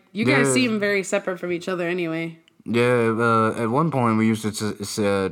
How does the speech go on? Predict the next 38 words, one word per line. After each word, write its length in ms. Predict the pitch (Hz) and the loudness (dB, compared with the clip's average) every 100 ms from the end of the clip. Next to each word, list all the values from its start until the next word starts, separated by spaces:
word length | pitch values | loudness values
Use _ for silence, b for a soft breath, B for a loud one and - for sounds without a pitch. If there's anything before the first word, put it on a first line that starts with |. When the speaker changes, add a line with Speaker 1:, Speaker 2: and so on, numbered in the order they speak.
| - | -6
Speaker 2:
to, 480 | - 107 101 95 90 - _ _ _ b b b b b b | -4 -2 0 -2 -4 -10 _ _ _ b b b b b b
in 100 | 127 | -2
a 60 | 107 | 0
hangout 440 | 127 165 135 107 | 2 2 2 0
sense, 280 | - 110 104 | -2 -4 -2
we 100 | 113 | -2
used 120 | 110 104 | -2 -2
to 60 | |
hang 160 | 104 110 | -2 0
out 160 | 104 | 2
all 80 | 101 | 0
the 60 | 95 | 0
time. 320 | 110 110 101 | 0 2 0
But 100 | 95 | -2
then, 160 | 101 101 | -4 -2
like, 240 | 98 95 | -2 -2
after, 480 | 101 101 101 92 - | -4 -4 -4 -4 -2
uh, 180 | 98 92 | -2 -4
throughout 300 | - 120 107 | -2 0 0
high 160 | 98 110 | 0 -2
school, 340 | - 104 95 | -2 -4 -4
we 100 | 95 | -2
used, 340 | 95 92 92 - | -4 -6 -8 -10
we 240 | 98 98 | -6 -4
usually 320 | 98 98 95 87 | -4 -4 -6 -8
just 180 | 90 | -10
branched 420 | 87 98 98 95 101 | -4 -2 -2 -4 -2
off. 400 | 95 95 92 - B B B B B B - | 0 0 -4 -16 B B B B B B -4
But 280 | 98 95 90 | 0 0 -2
then, 220 | 101 98 | -4 -4
uh, 300 | 95 92 92 85 b b - | -4 -4 -6 -8 b b -2
we 140 | 123 | 0
used 160 | 185 160 | 2 0
to 100 | 110 | -2
tell 260 | 110 101 | 0 0
each 140 | 95 107 | -2 -2
other 240 | 98 98 | -2 -2
everything. 520 | 98 95 92 98 92 | -2 -4 -6 -6 -6